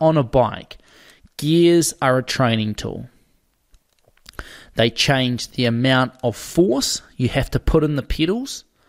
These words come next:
to turn them over to generate a certain amount of power.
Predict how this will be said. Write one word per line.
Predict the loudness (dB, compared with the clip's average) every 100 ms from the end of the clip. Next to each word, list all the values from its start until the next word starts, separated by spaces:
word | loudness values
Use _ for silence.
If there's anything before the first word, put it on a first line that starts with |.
| _ _ _ _ -10
to | -6
turn | -2 0 0
them | 0 2
over | 2 2 -2
to | -4
generate | -4 -2 0 -2
a | -4
certain | -4 -4 -2
amount | -2 -2
of | -4 -6
power. | -4 -4 -4 -8 -10